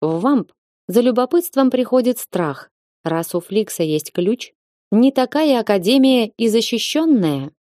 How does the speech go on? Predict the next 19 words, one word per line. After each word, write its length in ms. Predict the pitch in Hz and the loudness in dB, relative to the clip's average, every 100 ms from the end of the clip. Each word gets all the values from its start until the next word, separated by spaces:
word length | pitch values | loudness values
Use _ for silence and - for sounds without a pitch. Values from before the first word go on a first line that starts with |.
| _ | _
Кто 300 | - - 285 | -12 -2 0
докладывает 840 | 180 175 - 220 220 175 170 165 | 2 0 2 0 2 2 2 0
ему 300 | 175 185 262 | 0 2 2
о 80 | 180 | 0
событиях 640 | - 165 165 254 214 196 | -2 -2 -2 0 0 -2
в 80 | 175 | -2
моей 300 | 185 196 208 | -2 0 0
жизни, 480 | 202 202 151 139 135 _ - | 0 -2 -2 -4 -6 _ -10
что 260 | - 170 | -2 2
он 140 | 165 175 | 2 0
успел 340 | 175 202 196 | 0 -2 0
найти 420 | 185 185 180 254 | 0 -2 -2 -2
для 160 | 180 165 | 0 0
меня 260 | 160 170 | 0 0
возможность 640 | 151 156 175 226 226 226 - _ 180 | -2 0 0 0 0 -2 -6 _ -2
беспрепятственно 1040 | 208 - 208 202 262 262 - 240 233 220 | -2 0 -2 0 0 -2 -2 0 2 2
выходить 520 | 208 214 196 180 185 | 0 0 -2 -2 -2
в 100 | 196 | -2
город? 440 | 220 269 147 - | 0 0 0 -8